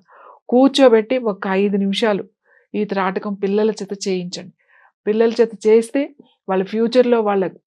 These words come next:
ఆ, మెదడు ఎదుగుదల, వాళ్ళ కాన్సన్ట్రేషన్, వాళ్ళ మెమరీ బాగా ఇంప్రూవ్ అయ్యి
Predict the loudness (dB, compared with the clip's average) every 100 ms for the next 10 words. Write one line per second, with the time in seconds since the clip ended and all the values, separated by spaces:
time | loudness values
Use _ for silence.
0 | _ -8 -6 -6 -10 _ -8 -4 4 6
1 | 6 2 -4 -4 -2 0 0 -2 -6 _
2 | _ _ _ _ -6 -2 -2 -2 -2 -2
3 | -2 -2 0 -2 -2 -6 -6 -6 -4 -6
4 | -4 -2 -4 -6 -6 -4 -4 -4 -4 -2
5 | 0 0 -2